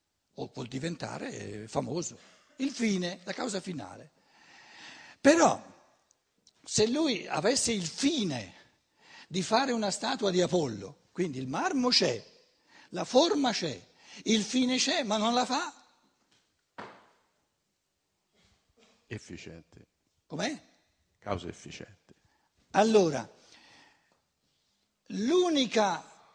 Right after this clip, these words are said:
Speaker 1: causa che è veramente causa è la causa efficiente.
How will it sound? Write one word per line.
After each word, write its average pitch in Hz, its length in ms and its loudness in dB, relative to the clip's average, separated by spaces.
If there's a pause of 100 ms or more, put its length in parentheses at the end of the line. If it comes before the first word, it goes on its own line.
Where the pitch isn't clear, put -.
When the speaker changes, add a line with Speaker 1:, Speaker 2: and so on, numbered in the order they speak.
(120)
Speaker 1:
causa 156 760 -2
che 233 320 4
è 214 60 4
veramente 254 760 2
causa 131 560 -8 (520)
è 170 160 2
la 170 120 2
causa 220 360 2
efficiente. 151 760 -2